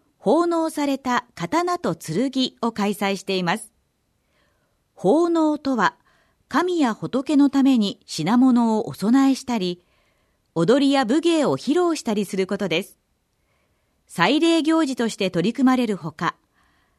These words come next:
願いや感謝の思いを伝える目的でも行われます。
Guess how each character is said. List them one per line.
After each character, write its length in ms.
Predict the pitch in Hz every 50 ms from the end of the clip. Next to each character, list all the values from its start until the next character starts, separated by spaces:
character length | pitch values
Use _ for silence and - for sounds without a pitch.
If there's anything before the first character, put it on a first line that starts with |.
| _ _ -
願 340 | 160 170 190 226 277 302 302
い 100 | 285 233
や 140 | 190 156
感 280 | - - 202 262 339 339
謝 120 | - 320
の 200 | 294 277 269 262
思 200 | 247 233 254 269
い 140 | 269 240 226
を 60 | 190
伝 320 | - - - - 185 202 262
え 40 | 277
る 120 | 285 262
目 180 | 254 254 254 -
的 240 | - 269 254 277
で 80 | 247 285
も 240 | 254 262 247 202 147
行 120 | - 165
わ 220 | 156 165 165 170 170
れ 80 | 175
ま 180 | 165 160 160 214
す。 180 | - - _